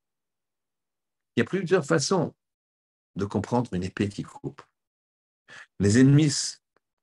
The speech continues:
sont, on est livré à nos ennemis. Et les ennemis, ils font ce qu'ils ont, ce qu'ils ont l'habitude de faire avec leurs épées.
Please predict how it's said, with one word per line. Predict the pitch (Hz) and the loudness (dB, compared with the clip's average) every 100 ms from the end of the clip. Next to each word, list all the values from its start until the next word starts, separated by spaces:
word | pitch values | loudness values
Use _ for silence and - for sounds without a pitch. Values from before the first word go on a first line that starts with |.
| _ | _
sont, | 110 101 85 | -6 -4 -6
on | 107 101 | -4 0
est | 104 | 2
livré | 104 107 | 2 0
à | 101 | 0
nos | 92 | -2
ennemis. | 87 71 85 - - _ _ _ _ _ _ _ _ _ _ _ | -4 -6 -12 -14 -20 _ _ _ _ _ _ _ _ _ _ _
Et | 90 90 | -2 0
les | 90 87 | 0 0
ennemis, | 85 87 92 92 82 78 - - _ _ _ _ - | 2 2 2 0 -2 -4 -8 -12 _ _ _ _ -18
ils | 78 | -14
font | - 90 | -8 -8
ce | - | -8
qu'ils | 87 | -8
ont, | 85 82 78 | -6 -8 -10
ce | - | -14
qu'ils | - 78 78 | -10 -8 -6
ont | 85 | -6
l'habitude | 87 87 - 87 | -6 -6 -4 -4
de | 87 | -4
faire | - 87 | -4 -4
avec | 85 - | -4 -8
leurs | 78 78 | -8 -8
épées. | 82 - 76 | -12 -12 -16